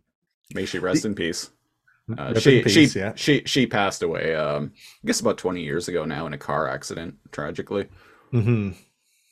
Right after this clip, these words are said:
Speaker 2: Yeah, oh, yeah, I think we had ta-, spoken about that when
Speaker 1: Yeah,
Speaker 2: we
Speaker 1: yeah.
Speaker 2: reviewed Mighty Morphin, yeah. And, uh, but yeah, they're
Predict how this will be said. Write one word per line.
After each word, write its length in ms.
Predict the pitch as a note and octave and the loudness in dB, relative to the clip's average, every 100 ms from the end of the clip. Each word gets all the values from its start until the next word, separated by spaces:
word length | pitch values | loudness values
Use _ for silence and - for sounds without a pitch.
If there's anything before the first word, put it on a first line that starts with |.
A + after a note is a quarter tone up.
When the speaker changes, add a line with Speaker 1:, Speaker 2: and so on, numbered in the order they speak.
| _ _ _ _ _ - | _ _ _ _ _ -2
Speaker 2:
Yeah, 140 | B2+ - | -2 0
oh, 180 | D3 C#3 | 2 2
yeah, 200 | B2+ A#2+ | 2 0
I 60 | |
think 300 | - C3 - | -2 -6 -4
we 120 | D#3 A#2+ | -4 -2
had 180 | A#2+ | -2
ta-, 260 | - A2+ A#2 | -4 -6 -6
spoken 380 | - - A2+ B2 | -12 -8 -6 -6
about 280 | F#2+ D#2 - | -6 -8 -10
that 280 | - - - _ _ _ _ _ | -14 -14 -18 _ _ _ _ _
when 140 | G#2+ - | -6 -4
Speaker 1:
Yeah, 100 | G2 | -4
Speaker 2:
we 80 | |
Speaker 1:
yeah. 60 | F#2 | -4
Speaker 2:
reviewed 240 | F#2+ G2 F2+ | -2 -2 -4
Mighty 220 | F2 E2+ | -6 -6
Morphin, 420 | E2+ F2+ E2 E2 | -6 -6 -8 -6
yeah. 240 | F#2+ F2 - - - - - - | -4 -6 -10 -20 -20 -20 -8 2
And, 260 | D#3 D#3 D3+ | 4 6 8
uh, 160 | C#3+ | 8
but 160 | C3+ F3+ | 6 4
yeah, 180 | G#2 F#2+ | 2 2
they're 240 | G#2 G2+ | 0 -2